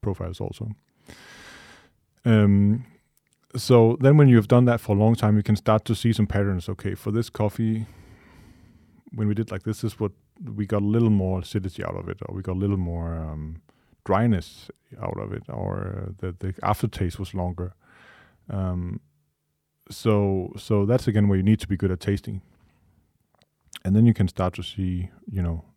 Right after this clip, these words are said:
the patterns and, and, and, and,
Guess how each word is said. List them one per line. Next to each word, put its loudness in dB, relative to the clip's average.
the -6
patterns -8
and, -10
and, -6
and, -10
and, -10